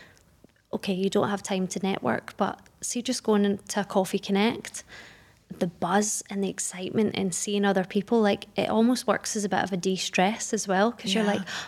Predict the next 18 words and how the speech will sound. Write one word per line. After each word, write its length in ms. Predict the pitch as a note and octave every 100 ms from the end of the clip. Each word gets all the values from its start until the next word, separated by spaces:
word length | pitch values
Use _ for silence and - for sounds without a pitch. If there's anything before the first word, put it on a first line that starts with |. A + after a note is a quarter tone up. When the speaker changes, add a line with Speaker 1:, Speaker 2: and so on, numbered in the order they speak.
| -
Speaker 1:
"Oh, 140 | A#3+ A#3+
actually, 800 | A3 - - G#3 E3 G3 - - _ -
fab." 400 | - - A3+ D4+ - -
And 180 | G#3
someone 300 | G3+ A#3+ A3+
else 300 | G3+ G#3+ G#3
will 100 | A3+
tell 260 | G#3+ G#3+ G3+
you 120 | G#3
a 60 | G3
story 340 | - G#3+ G#3
about 200 | G3+ G3+
what's 200 | - -
going 140 | - G#3+
on 140 | G#3
with 140 | G#3 -
them. 360 | G#3+ G#3+ G#3
And, 160 | G3+ G3